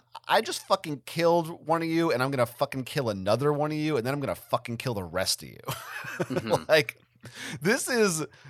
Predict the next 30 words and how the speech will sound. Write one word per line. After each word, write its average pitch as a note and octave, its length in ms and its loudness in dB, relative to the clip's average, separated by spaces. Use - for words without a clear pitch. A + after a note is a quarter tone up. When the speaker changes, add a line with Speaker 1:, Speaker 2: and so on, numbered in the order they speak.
Speaker 1:
this G3+ 300 -4
feels B3 240 8
to A3+ 80 -2
me G3 100 4
like E3 180 6
the D#3 140 0
m-, B2+ 640 -6
r-, D3+ 40 -10
most, D#3 540 6
I G3+ 60 8
mean, G3 180 2
they've G3 200 8
faced G#3 680 -2
death D3 340 8
and A#2+ 300 -2
violence B2+ 640 8
h-, C#3+ 320 -4
dozens D3 340 8
of A#2+ 100 -2
times C3 360 6
now, A2 180 8
but A2+ 220 -2
this F#3 320 4
really E3 320 6
feels C#3 640 4
like B2 200 2
the A#2 120 0
scariest, B2 1080 0
most A#2 360 0
real A2 720 0